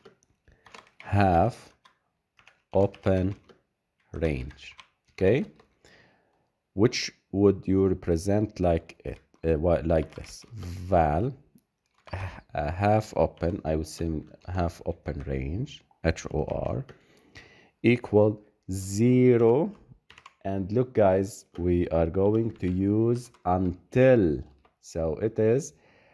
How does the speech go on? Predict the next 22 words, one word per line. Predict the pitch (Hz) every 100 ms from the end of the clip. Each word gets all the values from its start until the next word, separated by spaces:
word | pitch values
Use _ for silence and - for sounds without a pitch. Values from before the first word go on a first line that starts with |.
| _ _ _ _ _
a | - 90
keyword | - 117 110 87 95 131 147
here, | 98 78 82 107 -
until | 90 90 - 98 98 98 - -
five. | - - - - - _ _ _ _ _ _ _ _ -
What | 123 156
are | - 151 139
the | 113
difference | 92 123 135 104 101 -
between | 92 - 101 107 107 101 - 80
these | 92 95 95 - _ _
two | - 101 98 -
ranges? | 95 90 90 87 78 - - _ _ _ _ _ _ _ _ _ _ _ _ _ _ _ _ _
The | -
first | - - 131 180 - -
one, | 110 95 82 82 92 - _
here | - 131 147
you | 135
replace, | 113 104 - 117 127 139 135 95
uh, | -
uh, | 90 87
sorry, | - - - 123 78